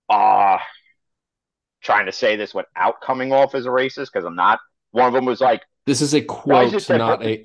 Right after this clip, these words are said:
Speaker 2: this, this is a quote,
Speaker 1: Yeah,
Speaker 2: not
Speaker 1: I,
Speaker 2: his actual thoughts.
Speaker 1: so, so, so as I'm saying this, I'm going to put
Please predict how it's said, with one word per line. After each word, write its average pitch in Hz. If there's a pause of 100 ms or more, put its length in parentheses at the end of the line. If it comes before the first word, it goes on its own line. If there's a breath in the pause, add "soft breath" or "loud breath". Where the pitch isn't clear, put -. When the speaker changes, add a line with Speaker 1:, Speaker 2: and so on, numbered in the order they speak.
Speaker 2:
this, 117
this 120
is 120
a 120
quote, 123
Speaker 1:
Yeah, 120
Speaker 2:
not 113
Speaker 1:
I, -
Speaker 2:
his 107
actual 104
thoughts. -
Speaker 1:
so, 160
so, 156 (240)
so 135
as 147
I'm 156
saying 143
this, 123
I'm 123
going 127
to 127
put -